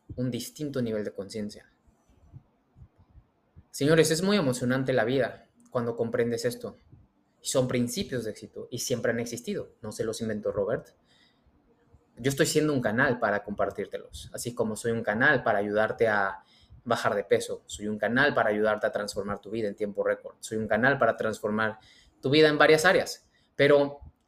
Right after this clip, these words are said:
lo interesante es, ¿qué vas a hacer a partir de ahora? Porque sí, me escuchaste. Porque me puedes escuchar en repetición en podcast, porque puedes ver mi video en YouTube o aquí. Pero a partir de ahora, ¿qué vas a hacer para definir lo que quieres?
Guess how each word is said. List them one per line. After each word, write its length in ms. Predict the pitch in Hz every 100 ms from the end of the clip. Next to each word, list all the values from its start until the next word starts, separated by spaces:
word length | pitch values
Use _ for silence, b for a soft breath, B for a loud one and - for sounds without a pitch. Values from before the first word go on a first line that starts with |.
| _ _ _ _ _
lo 140 | 147 160
interesante 600 | 160 175 175 196 190 170
es, 240 | 170 -
¿qué 80 | -
vas 120 | 185
a 40 | 180
hacer 180 | 151 139
a 80 |
partir 300 | - 117 117
de 60 | 110
ahora? 280 | 139 110 -
Porque 220 | 147 139
sí, 180 | 139 202
me 80 | 120
escuchaste. 600 | - 117 165 156 - - _ _ _ _ _ _ - _ _ _
Porque 200 | - 143
me 60 | 170
puedes 200 | 170 214
escuchar 360 | 202 151 180 208
en 80 |
repetición 480 | 160 131 127 123 147
en 140 | 131 123
podcast, 520 | 131 - 107 - - _ _
porque 200 | 131 139
puedes 200 | 202 185
ver 140 | 185
mi 80 | 185
video 240 | 143 139
en 80 | 170
YouTube 360 | 151 135 117 - - -
o 100 | 135
aquí. 460 | 135 - 196 - _ _ _ _ _ - _ _ _ _ _ _ _ _ _ _
Pero 120 | 147 156
a 40 |
partir 280 | 165 165 214
de 60 |
ahora, 260 | 196 196 165
¿qué 80 | 143
vas 140 | 127
a 40 | 120
hacer 240 | 180 185
para 180 | 123 117
definir 360 | 117 120 123
lo 120 | 127 127
que 120 | 110
quieres? 480 | 160 135 92 -